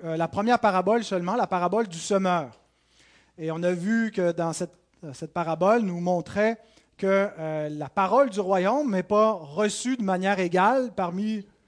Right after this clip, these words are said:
tous ceux qui l'entendent. Il y a quatre terres différentes. Il y avait ceux qui entendent la parole le long du chemin, la, la terre le long du chemin, qui est une terre piétinée dans laquelle, euh, la semence ne pénètre pas et les oiseaux du ciel l'enlèvent.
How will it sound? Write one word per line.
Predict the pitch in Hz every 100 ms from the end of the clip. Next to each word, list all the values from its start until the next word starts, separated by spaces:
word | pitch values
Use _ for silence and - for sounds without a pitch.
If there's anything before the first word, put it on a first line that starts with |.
| _ -
tous | 233
ceux | - 254
qui | 233
l'entendent. | 220 214 208 226 196 170
Il |
y |
a | 156
quatre | - 247 - - _ _ _ _
terres | 226 226 226 190 147 _ -
différentes. | 165 - 220 190 185 254 311 - _ _ _ -
Il | 160
y |
avait | 165 160 170
ceux | - 214
qui | 190
entendent | 185 180 208 208
la | 190
parole | 190 175 202 214
le | 185 160 165
long | 165 190
du | 185 175
chemin, | - 175 180 220
la, | 202 165
la | 151
terre | - 190
le | 175
long | 185
du | 185
chemin, | - 175 208
qui | 262
est | 196
une | 170 160
terre | 202 -
piétinée | 214 208 202 185 214
dans | 220
laquelle, | 175 165 202 214 202 - - _
euh, | 165 165 165
la | 160 151
semence | 196 190 220 208 180
ne | 190
pénètre | 220 220 220 214 180
pas | 175 196 247
et |
les | 196 170
oiseaux | 175 170 185
du | 151
ciel | - 196 214 208 - _ _
l'enlèvent. | 156 190 214 233 185 127